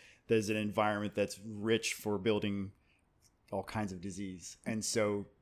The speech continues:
giving yourself time to rest the body and regenerate cells is, is really smart. And you can see why fasting goes back as far back as we know, because it's just,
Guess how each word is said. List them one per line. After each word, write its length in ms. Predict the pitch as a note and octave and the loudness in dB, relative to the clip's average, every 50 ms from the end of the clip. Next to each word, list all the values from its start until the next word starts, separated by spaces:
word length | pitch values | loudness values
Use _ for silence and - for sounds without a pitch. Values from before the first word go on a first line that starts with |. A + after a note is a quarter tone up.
| _ _ | _ _
giving 280 | - C3+ B2+ G#2 A#2+ A#2 | 0 2 2 4 2 2
yourself 580 | A2 G#2+ F#2+ - - A2 G#2+ G2+ - - - - - | 0 0 0 2 4 4 4 2 2 -4 -16 -14 -12
time 500 | - - - A2 A2 A2 G#2 G#2+ G#2+ G#2+ - | -8 -2 0 2 2 2 2 0 0 -2 -4
to 300 | - - A2 G2 G2 F#2 - - _ _ _ _ - - A2 G2 G#2 - - A#2+ A#2+ | -4 -2 -2 -4 -4 -6 -10 -16 _ _ _ _ -18 -14 -14 -12 -14 -14 -14 -4 2
rest 340 | A2 A2+ A2 - - - - | 4 4 4 4 0 -2 -2
the 80 | A#2 | -2
body 460 | F#2 G#2+ G#2+ G#2 A2 A2 A2 G#2+ G#2 | 0 2 2 2 2 2 0 0 -2
and 260 | G2+ F#2 F#2 F2+ F2 - - - - _ _ - | -4 -6 -6 -8 -12 -14 -16 -20 -20 _ _ -6
regenerate 640 | G#2 A#2 A#2+ A2 G#2 A2+ G#2+ G#2 G#2 G#2 G#2 G2+ | -2 0 0 0 2 0 0 0 0 0 0 -2
cells 580 | - - A2+ G#2 G2+ G2+ G#2 G2+ F#2+ - - - - | -2 -2 0 2 2 2 0 0 -2 -4 -8 -8 -6
is, 380 | A#2 G#2+ G2+ G2+ F#2 - - - - - | -4 -4 -4 -4 -4 -8 -10 -12 -12 -10
is 160 | A2 F2+ F#2 | -10 -8 -8
really 360 | F#2 G#2 A2+ B2+ B2+ A2+ G#2+ | -4 0 2 4 6 4 4
smart. 340 | - - A#2+ A2+ A2 G#2 G#2 | 4 2 4 4 4 4 4
And 140 | G2+ G2+ G2+ | 0 -2 -2
you 60 | G2 | -4
can 160 | - G#2 G2 | -4 -4 -6
see 220 | F2+ - A2 G#2 G2 | -4 -4 -2 -2 0
why 180 | F#2+ F#2+ G2 | 0 0 -2
fasting 520 | F#2 - - G2+ F#2+ F#2+ - - G2+ G2 F2+ | -2 -2 -2 -2 -2 -2 -4 -4 -4 -4 -2
goes 220 | G2+ G2 G2 - | -2 -4 -4 -4
back 420 | - G#2 G2 G2 G2 - - - _ _ _ _ _ - | -4 -4 -4 -4 -6 -8 -12 -20 _ _ _ _ _ -10
as 120 | F#2 - - | -10 -10 -6
far 220 | - - G2+ G2 | -4 -2 -2 -2
back 220 | F2 G2 F2+ - G2+ | -2 -4 -4 -4 -6
as 100 | F2+ D#2+ | -6 -4
we 120 | F#2+ F#2+ | -4 -2
know, 220 | G2 G#2 A2 A2 G2+ | 0 2 2 2 2
because 340 | F#2 G2 F2+ - F2+ E2 F#2+ | 2 -2 -4 -6 -6 -8 -8
it's 240 | F#2 - - - | -8 -8 -8 -8
just, 340 | - - F#2 - - - - | -8 -8 -8 -10 -10 -14 -16